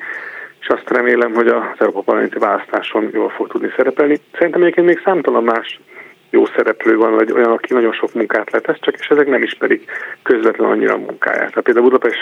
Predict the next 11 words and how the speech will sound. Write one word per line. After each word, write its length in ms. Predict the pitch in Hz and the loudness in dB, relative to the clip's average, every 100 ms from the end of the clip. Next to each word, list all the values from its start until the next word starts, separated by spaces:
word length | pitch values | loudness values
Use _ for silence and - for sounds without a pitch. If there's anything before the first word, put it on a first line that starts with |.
| - | -2
főpolgármester 720 | 123 - 120 113 107 98 117 | 0 2 2 2 -2 -4 -2
helyettes 320 | 117 117 117 | 0 -2 -6
Sütő 400 | - - 117 - | -6 -2 -2 0
Kata 240 | - 120 107 | 0 0 0
szerintem 280 | 113 110 113 | 0 0 0
egészen 360 | 104 - 104 | -2 -4 -6
kiváló 520 | 98 104 98 98 104 - - - - - - | -4 -2 -2 0 -4 -6 -16 -18 -16 -18 -10
munkát 400 | 110 92 104 95 - | -8 -4 -4 -2 -4
végez 320 | 101 104 92 | -2 0 0
ott, 320 | 123 - - - - - - - | 0 0 -10 -18 -18 -16 -18 -4
ami 260 | - 123 | 0 0